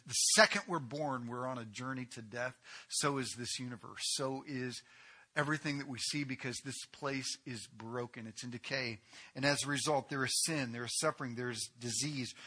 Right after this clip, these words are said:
Romans five twelve says, "Just as sin entered the world through one man," that's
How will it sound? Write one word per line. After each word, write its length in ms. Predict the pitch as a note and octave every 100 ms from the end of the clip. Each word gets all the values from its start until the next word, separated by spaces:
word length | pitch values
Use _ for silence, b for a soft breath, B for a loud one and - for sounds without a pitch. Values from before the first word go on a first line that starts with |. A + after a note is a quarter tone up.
| B B D#3+
Romans 260 | F3 F3
five 260 | - F3 D#3
twelve 220 | E3+ D#3+
says, 240 | - D3
"Just 300 | A2+ E3+ -
as 160 | D#3+ -
sin 200 | F#3 F3+ F#3
entered 160 | E3
the 80 | D3+
world 260 | C#3 D#3 D3
through 200 | C#3 C#3
one 240 | D3+ D3
man," 200 | A#2+ A#2+
that's 200 | C3